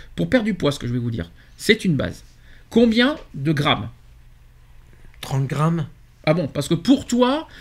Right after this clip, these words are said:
Speaker 1: dans les étiquettes, tu regardes pour que trente grammes, il y a tant de, de lipides. Non, jamais. Vous savez combien ?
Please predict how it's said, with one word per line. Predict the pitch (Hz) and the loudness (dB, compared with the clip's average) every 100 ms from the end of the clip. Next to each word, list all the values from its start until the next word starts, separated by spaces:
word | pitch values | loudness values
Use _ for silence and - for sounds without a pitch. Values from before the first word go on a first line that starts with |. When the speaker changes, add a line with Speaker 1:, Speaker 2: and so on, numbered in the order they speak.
| - - | -20 -4
Speaker 1:
dans | 170 | 2
les | 220 214 | 4 4
étiquettes, | 254 247 - 302 254 | 4 4 2 2 0
tu | 233 | 0
regardes | 220 240 269 233 | 2 2 4 2
pour | - 302 262 | 6 6 6
que | 214 | 0
trente | - 285 247 | 0 0 0
grammes, | 220 285 302 | 2 4 6
il | 277 | 4
y | 220 | 4
a | 254 | 2
tant | 262 269 | 2 2
de, | 254 | 2
de | - 226 214 | 2 0 2
lipides. | 254 254 220 135 | 2 0 -2 -2
Non, | 160 185 139 | -2 -2 -2
jamais. | 147 208 190 | 0 0 0
Vous | 135 143 | 0 0
savez | 151 160 | 0 0
combien ? | 170 185 214 | 0 0 -2